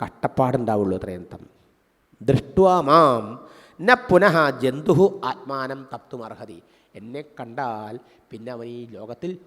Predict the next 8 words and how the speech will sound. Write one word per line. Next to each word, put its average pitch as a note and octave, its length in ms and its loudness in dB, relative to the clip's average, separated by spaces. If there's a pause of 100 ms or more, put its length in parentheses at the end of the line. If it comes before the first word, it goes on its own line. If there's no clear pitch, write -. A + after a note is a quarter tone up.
(160)
ഒരിക്കലും E3+ 720 -10
കഷ്ടപ്പാടും B2 560 -10
ക്ലേശവും A2+ 340 -14
ദുരിതവും A2 300 -10 (380)
അനുഭവിക്കേണ്ടി G2 480 -14
വരില്ല. E2 280 -18 (680)
അതുകൊണ്ട് G#2+ 200 -16
എന്നെ A2 200 -14